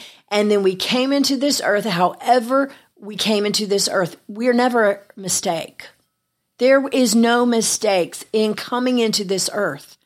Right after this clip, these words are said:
No, there's not. The enemy may try to tell us, people may try to tell us,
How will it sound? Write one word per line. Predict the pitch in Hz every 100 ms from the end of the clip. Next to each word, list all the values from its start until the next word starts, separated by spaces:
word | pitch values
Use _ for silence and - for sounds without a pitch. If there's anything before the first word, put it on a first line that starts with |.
| _ -
No, | 254 202 165 - _ -
there's | 208 220
not. | 190 180 - - - - - _ _
The | 190 202
enemy | 226 262 294 302
may | 269 254
try | - 220
to | 208 202
tell | 190 190 202
us, | 202 - -
people | - 294 285 262
may | 233 220
try | 208 196
to | 190 180
tell | 185 185
us, | 185